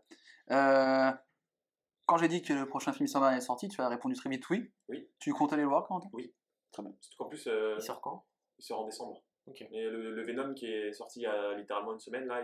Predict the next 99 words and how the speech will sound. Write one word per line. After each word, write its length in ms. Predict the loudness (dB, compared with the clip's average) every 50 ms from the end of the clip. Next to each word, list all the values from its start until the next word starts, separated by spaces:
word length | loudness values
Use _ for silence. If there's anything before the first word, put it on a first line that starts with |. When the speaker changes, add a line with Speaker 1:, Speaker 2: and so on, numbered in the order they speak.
| -6 -6
Speaker 2:
il 80 | -6
est 60 | -4
relié 240 | -4 -4 -4 -2 -2
à 80 | -4 -4
ce 80 | -6
film-là 200 | -10 -10 -10 -10
aussi. 160 | -10 -10 -14 _ _ _ _ _ -6
Speaker 1:
Et 60 | -2
tu 100 | 0 2
l'as 80 | 2 2
vu ? 200 | 2 0 -2 -8 _ _ _ _ -8
Speaker 2:
Ouais. 160 | -6 -6 -8 -10 -16 _ _ -2
Speaker 1:
Alors ? 300 | 0 0 0 -2 -4 -10 -14
Speaker 2:
C'est 100 | -10 -10
de 60 | -8
la 20 | -8
merde. 160 | -8 -10 -12 -14 _ _ _ -14
C'est 280 | -14 -14 -12 -12 -8 2
vraiment 160 | 4 4 6
très 120 | 6 6 4
mauvais. 280 | 4 2 -4 -6 -8 _
Le, 100 | -10 -8 -8 -6 -2
le 60 | 0
meilleur 140 | 2 2 2 0
truc, 100 | -2 -4
c'est 100 | -2 0
la 120 | 0 0
scène 200 | 0 -2 -4 -2
où 20 | -2
il 80 | -2 2
relie 220 | 2 2 2 2
justement 340 | -2 -6 -6 -4 -2 0 0
à 40 | 0
la 80 | 0
fin, 120 | 0 -2 -2
euh, 220 | -2 -2 -4 -6 -8 -10 -14 _ _ _ _ _ _ _ -16
le 60 | -12
film 220 | -8 -6 -6 -6
de 80 | -6 -8
Spider-Man 320 | -8 -8 -6 -6 -6 -6
qui 80 | -6 -8
va 60 | -8
sortir. 220 | -8 -8 -6 2
Speaker 1:
C'est 120 | 4 4 6
toujours 200 | 8 8 8 10
dans 120 | 10 10
le 180 | 10 8 8 10
Marvel 280 | 12 12 12 10 10
Universe, 280 | 6 8 8 8 8 6
ça, 80 | 6 4
ou 80 | 4
pas ? 260 | 4 4 4 2 -2 _ _ -16
Speaker 2:
Oui, 120 | -16 -14
je, 80 | -14 -16 -14 -6
bah 320 | 0 2 4 4 6 4 4
là, 140 | 4 2 2
oui, 160 | 0 -2 -6 -4 -2
là, 80 | -2
il 60 | 0
s'inscrit 260 | 0 -2 -6 -6 -8 -8
dedans, 240 | -6 -6 -6 -4
ouais. 80 | -6 -6
Speaker 3:
Mais 100 | -6 -6
des 100 | 0 4 8
Marvel, 240 | 8 8 8 6 4
il 20 |
y 20 |
en 60 | 2 0
a, 120 | -2 -2
il 80 | -2 -4
y 20 |
en 60 | -6 -6
a 60 | -6
pléthore, 480 | -6 -8 -4 0 2 4 4 4 2 0
et 60 | -4
je 60 | -8
trouve 140 | -14 -18 -18
que 80 | -16 -18
c'est 240 | -16 -14 -12 -12
un 80 | -12 -12
peu 100 | -10 -8
dur 120 | -8 -8
de 40 | -8
s'y 80 | -10 -12
retrouver. 220 | -10 -4 -2 0
Speaker 2:
Pléthore, 240 | 0 2 2 0 0
attention. 240 | 0 -4 -8 -4 6
Speaker 1:
Pléthore, 480 | 10 10 10 12 12 12 12 12 12 12
c'était 380 | 12 12 12 12 12 12 12
le 140 | 12 12 12
mot 240 | 12 12 12 12 12
du 160 | 12 12 12
jour ! 720 | 12 12 12 12 12 12 12 12 12 12 12 12 12 12 12
Speaker 3:
Pléthore. 20 | 12
Speaker 1:
Oui, 400 | 12 12 12 12 12 12 10 10 8
vous 160 | 6 8 8
gagnez 300 | 8 8 6 6 2 0
une 160 | 0 -2 -4
Fiat 320 | -2 2 4 4 4 4